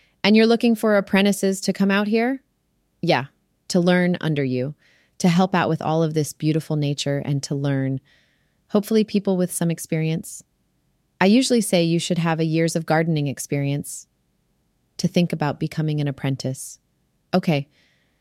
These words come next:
now we do take on woofers very short term for a week or two at a time. Okay, when we have the space. I don't know, maybe as a result of this video, we're all of a sudden gonna be overwhelmed.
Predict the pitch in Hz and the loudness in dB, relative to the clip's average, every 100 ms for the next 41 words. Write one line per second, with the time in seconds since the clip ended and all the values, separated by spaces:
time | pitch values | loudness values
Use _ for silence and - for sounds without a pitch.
0 | _ - 196 196 208 220 208 196 180 165 | _ 0 2 4 4 2 2 0 0 0
1 | 160 156 160 147 160 165 175 - 156 - | -2 -2 -4 0 2 2 0 0 -4 -2
2 | 156 151 - 147 151 160 156 - 156 151 | -4 -2 0 0 0 0 -2 -2 0 -2
3 | 147 - 73 - _ _ _ _ _ - | -4 -8 -8 -10 _ _ _ _ _ 0
4 | 196 196 180 180 180 _ _ - 175 170 | 2 4 2 0 -4 _ _ -2 2 4
5 | 170 165 160 - - - - - _ _ | 2 0 -4 -4 -4 -6 -14 -18 _ _
6 | _ - 208 202 180 160 180 190 196 180 | _ 0 4 4 4 4 4 4 4 4
7 | 170 170 170 170 165 165 - 165 160 156 | 2 2 2 0 -2 -2 0 2 2 2
8 | 160 - 175 170 - 160 156 151 147 143 | 2 4 2 0 0 0 0 0 0 0
9 | 147 151 147 139 131 131 160 | 0 0 0 -2 -2 -2 -6